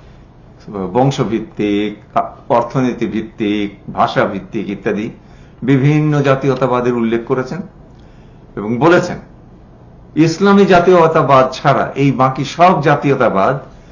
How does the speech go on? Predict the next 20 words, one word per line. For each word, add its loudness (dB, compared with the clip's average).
পুরো 4
মানব 2
জাতির 2
জন্য 2
এক -2
কঠিন 0
ও 2
মারাত্মক 0
বিপদ। -8
একই -2
কথা 0
তিনি 0
বলেছেন -4
Unity 0
of -2
the 0
Muslim -4
World-এর 0
প্রথম 2
পৃষ্ঠাতেই, -6